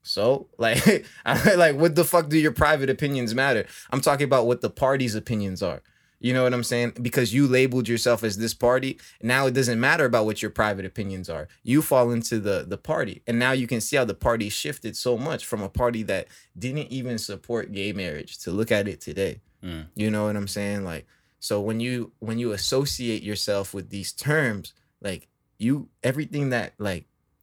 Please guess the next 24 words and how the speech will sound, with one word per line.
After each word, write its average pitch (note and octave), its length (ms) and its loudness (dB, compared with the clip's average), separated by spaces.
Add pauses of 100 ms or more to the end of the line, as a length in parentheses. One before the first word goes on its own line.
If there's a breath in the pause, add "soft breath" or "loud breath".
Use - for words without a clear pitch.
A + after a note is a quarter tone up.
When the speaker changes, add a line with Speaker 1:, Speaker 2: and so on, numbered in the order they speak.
Speaker 1:
happens B2+ 480 -2
to A#2+ 140 -4
those A#2 300 2
words, C3+ 380 -2
like, F2+ 240 -6
comes B2+ 380 -4
with A#2+ 180 -8
you D#3 220 -8
the G2+ 120 -6
more A2+ 260 0
and A#2 100 -2
more A#2 120 -2
you G#2+ 140 -4
associate. G2+ 220 -8
And A2+ 100 -4
that's A2+ 160 -2
why A2+ 140 4
I - 20 2
don't A2 240 -4
put D3 160 -4
myself A2+ 460 -6
with G#2+ 180 -10
those F#2+ 220 -8
words. A#2 260 -4